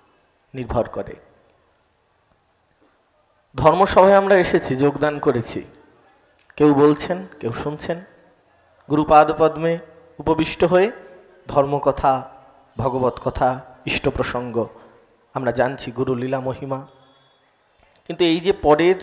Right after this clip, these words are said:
পংক্তিটা আমাদেরকে একটা লোলুপতার মধ্যে দাঁড় করায়,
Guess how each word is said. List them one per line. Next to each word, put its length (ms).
পংক্তিটা 580
আমাদেরকে 440
একটা 360
লোলুপতার 580
মধ্যে 340
দাঁড় 200
করায়, 380